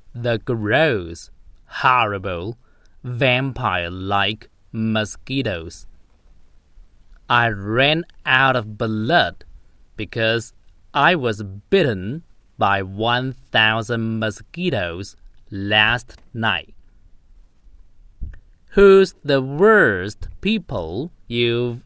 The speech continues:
ever met? I think Chen Kun Kun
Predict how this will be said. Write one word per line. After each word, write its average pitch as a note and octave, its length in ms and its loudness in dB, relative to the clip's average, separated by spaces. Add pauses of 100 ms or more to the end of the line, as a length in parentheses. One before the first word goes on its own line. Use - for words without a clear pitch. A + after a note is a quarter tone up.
ever C#3 360 -2
met? C#3+ 540 -4 (1600)
I B2+ 260 2 (180)
think B2 640 -4 (520)
Chen A2+ 500 -2
Kun F3 460 -2
Kun C#3+ 500 -2